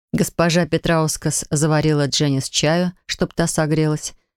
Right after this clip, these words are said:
и заметила, что выходить на улицу в такой лёгкой одежде было неосмотрительно.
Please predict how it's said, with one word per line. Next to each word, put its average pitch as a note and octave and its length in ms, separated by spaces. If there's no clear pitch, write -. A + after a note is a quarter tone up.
и F3+ 80
заметила, A#3 500
что G#3+ 200
выходить F#3+ 440
на E3 160
улицу F#3 320
в F3+ 80
такой D#3 300
лёгкой D3 320
одежде C#3 420
было D3 340
неосмотрительно. E3 960